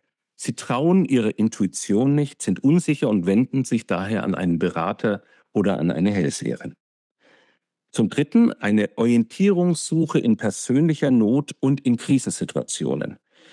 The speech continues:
Insbesondere Beziehungsprobleme spielen eine große Rolle. Also das ist mir auch beim ab und zu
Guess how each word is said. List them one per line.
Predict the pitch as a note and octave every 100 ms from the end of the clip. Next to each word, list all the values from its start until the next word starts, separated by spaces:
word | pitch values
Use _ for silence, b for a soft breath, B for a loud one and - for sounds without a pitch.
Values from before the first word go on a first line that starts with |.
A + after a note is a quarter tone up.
| b b
Insbesondere | D3+ E3+ - F3+ F3 E3 E3+ D#3+ D3+
Beziehungsprobleme | C#3 - - F#3 D3 - - G2+ F2+ F2+ F2+ F2
spielen | E2+ - A2+ B2+
eine | A2+ G#2+ A2
große | A2+ - A2 A#2 G#2+
Rolle. | G2 D#2+ E2 B B B B
Also | A2+ B2+
das | C3+ C#3+
ist | C#3
mir | D#3 -
auch | C3 -
beim | B2 A#2+ B2 A#2+ A#2+ F2 - - - - - _ _
ab | A#2+
und | B2 A2+
zu | - A#2+ A2+ A2